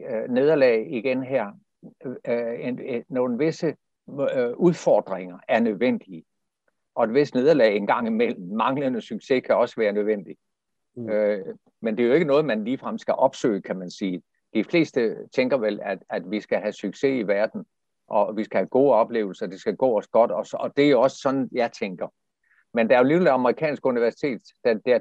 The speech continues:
Speaker 1: direkte arbejder med, at deres studerende skal komme ud for visse, visse udfordringer.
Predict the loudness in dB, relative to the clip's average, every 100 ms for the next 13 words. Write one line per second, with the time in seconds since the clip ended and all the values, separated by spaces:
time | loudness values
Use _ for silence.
0 | 2 -2 -2 -6 -4 -2 0 0 -2 -2
1 | -2 -2 -2 -4 -4 -6 -4 -4 -6 -6
2 | -6 -4 -2 -2 -4 -6 0 0 0 _
3 | _ -20 _ -2 -2 0 -2 0 0 -4
4 | -8 _ _ -6 -4 -2 -4 0 0 0
5 | -2 -2 -12 -14